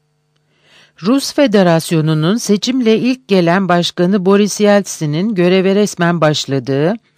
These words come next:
on iki Nisan'daki ateşkesten bu yana Körfez Savaşı'nın bıraktığı izler,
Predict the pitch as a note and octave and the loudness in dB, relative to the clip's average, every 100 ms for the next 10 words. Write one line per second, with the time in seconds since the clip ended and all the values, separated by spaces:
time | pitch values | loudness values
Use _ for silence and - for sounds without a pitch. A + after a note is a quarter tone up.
0 | - - _ G#3 C4 - G3+ E3+ - E3+ | -20 -20 _ -2 -2 -2 -2 -2 0 0
1 | D#3+ D#3 - C#3+ F#3 F3 - G3 F#3 G#3+ | 0 -2 -2 -2 0 -2 0 -2 0 0
2 | G#3+ G3+ G3+ D#3+ C#3 E3 A#3 - _ _ | 2 2 0 0 -2 -4 -6 -14 _ _
3 | G3 G3 G3 A#3+ - G3 E3+ D#3+ D#3+ G3 | 0 0 2 0 2 0 0 -2 -2 0
4 | F3 E3 D#3+ - E3 F#3 D3+ C3 C3+ C#3+ | 2 0 -2 0 0 0 -2 -4 -2 -2